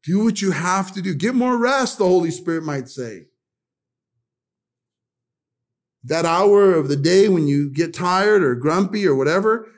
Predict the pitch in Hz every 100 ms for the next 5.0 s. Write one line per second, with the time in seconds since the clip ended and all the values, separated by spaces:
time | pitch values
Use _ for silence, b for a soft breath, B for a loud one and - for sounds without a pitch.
0 | B B 139 190 233 - 226 247 233 226
1 | - 214 208 196 185 175 160 151 143 160
2 | 160 147 107 - _ _ _ _ _ -
3 | - 147 143 147 131 117 107 - 95 -
4 | _ _ _ - - 139 123 - -